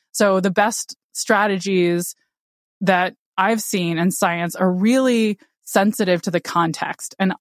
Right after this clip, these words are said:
and recognize, like, if I wanna get someone to get a flu shot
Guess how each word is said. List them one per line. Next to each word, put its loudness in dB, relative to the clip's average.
and 0
recognize, 0
like, -2
if 0
I 4
wanna 2
get 0
someone 2
to -2
get 2
a 0
flu 2
shot 0